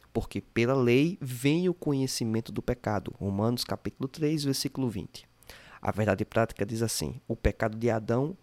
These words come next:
arruinou toda a humanidade. Contudo, Jesus Cristo pode regenerar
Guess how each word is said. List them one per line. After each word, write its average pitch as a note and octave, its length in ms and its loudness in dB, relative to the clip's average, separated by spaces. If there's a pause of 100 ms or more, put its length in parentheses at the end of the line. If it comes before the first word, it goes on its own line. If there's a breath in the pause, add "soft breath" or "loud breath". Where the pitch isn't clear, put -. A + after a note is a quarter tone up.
arruinou A#2+ 540 2 (100)
toda F3+ 340 8
a F3 40 10
humanidade. D3+ 680 2 (480 loud breath)
Contudo, F3+ 600 2
Jesus D3+ 320 4
Cristo - 360 0
pode C#3 320 4
regenerar C3+ 1000 6